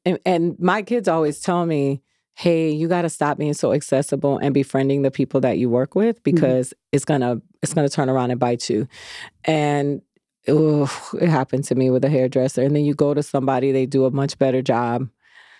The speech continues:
Speaker 1: And, you know, the, the reality of it is, is, like, you gotta make a decision. I mean, you wanna walk around with a busted head?
Speaker 2: Right.
Speaker 1: Or you wanna have the uncomfortable conversation and get over it. And if that's really your friend, friend,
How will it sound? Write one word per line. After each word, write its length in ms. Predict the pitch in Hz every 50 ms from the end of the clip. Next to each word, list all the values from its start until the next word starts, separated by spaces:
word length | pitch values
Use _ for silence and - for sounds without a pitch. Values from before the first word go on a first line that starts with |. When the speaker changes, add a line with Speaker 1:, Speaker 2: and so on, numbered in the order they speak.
| _ _ _ _ _ _ _ _ _ -
Speaker 1:
And, 680 | 143 143 139 139 139 139 135 139 139 143 139 131 - - _ _ _ _ _ _ _ _
you 140 | - 175 208
know, 240 | 208 180 170 165 - _ _ _ _ _ _ _ - _ _ _ _ _ _ _ _ -
the, 320 | 180 160 180 190 185 165 -
the 160 | 180 202 196
reality 520 | 180 185 185 190 202 220 240 247 247 247 233
of 120 | 214 185
it 80 | 185 175
is, 200 | 170 165 151 156
is, 120 | 156 151
like, 220 | 156 151 147 147
you 80 | 165 185
gotta 180 | 180 165 151 143
make 240 | 143 135 127 -
a 40 | 127
decision. 720 | 113 - - - - 104 - - - - - - - - -
I 40 | -
mean, 160 | 98 - -
you 120 | - 151 156
wanna 180 | 156 147 147 147
walk 260 | 143 143 143 - -
around 320 | 151 151 147 143 143 143 143
with 80 | 147 143
a 40 | 139
busted 400 | 135 151 143 143 - - 143 147
head? 300 | 175 160 156 165 185 180 _ _ _ _ _ _ _ _ _ -
Speaker 2:
Right. 320 | 208 185 175 175 165 147 _ _ _ - - _ _ -
Speaker 1:
Or 340 | 156 180 185 170 151 147 143
you 140 | 147 151 151
wanna 160 | 156 147 143 160
have 180 | 151 139 135 131
the 80 | 147
uncomfortable 560 | 139 139 139 - 160 139 - - - 135 135
conversation 680 | 131 - 143 131 127 135 - - 131 131 - - 127 127
and 80 | 123
get 140 | 135 123 120
over 240 | 120 117 107 120 120
it. 100 | 110 92
And 140 | 98 143 151
if 80 | 139 131
that's 260 | 147 147 160 - -
really 220 | 160 170 160 160
your 200 | 151 143 147 139
friend, 360 | - - 226 240 240 220 190 -
friend, 420 | - 135 131 127 123 127 135 127